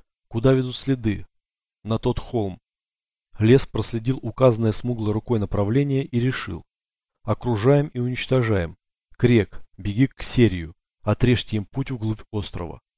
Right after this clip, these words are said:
Мы атакуем с моря». Крек кивнул и растворился в зелени леса.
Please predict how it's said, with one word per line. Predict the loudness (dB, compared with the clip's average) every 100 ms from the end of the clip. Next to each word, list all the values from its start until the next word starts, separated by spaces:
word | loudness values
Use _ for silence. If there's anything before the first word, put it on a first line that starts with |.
| _ -2
Мы | 4 4
атакуем | 4 -2 -2 -4
с | -4 -6
моря». | -6 -6 -10 _ _ _ _ _ _ _ -2
Крек | 2 2 2
кивнул | -4 -2 0 -2
и | 0 0
растворился | 0 -2 0 0 -2 -6
в |
зелени | 2 2 4 0
леса. | 0 -2 -4 -12